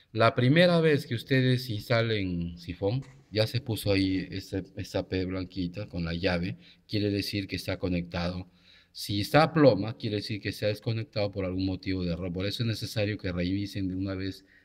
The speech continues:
instalado la aplicación. Ojo, cuando ustedes se instalan y la primera vez que utilizan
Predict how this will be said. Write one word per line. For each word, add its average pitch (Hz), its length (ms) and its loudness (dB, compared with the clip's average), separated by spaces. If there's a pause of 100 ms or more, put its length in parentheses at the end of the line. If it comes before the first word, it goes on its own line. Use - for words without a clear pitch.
(180)
instalado 87 1000 -2 (240)
la 85 140 -4
aplicación. 82 600 -8 (260)
Ojo, 117 460 4 (340)
cuando 101 280 4
ustedes 156 400 2
se 131 280 4
instalan 104 680 -2
y 92 240 -2
la 92 100 -4
primera 104 400 4
vez 120 180 6
que 120 100 0
utilizan 107 680 -2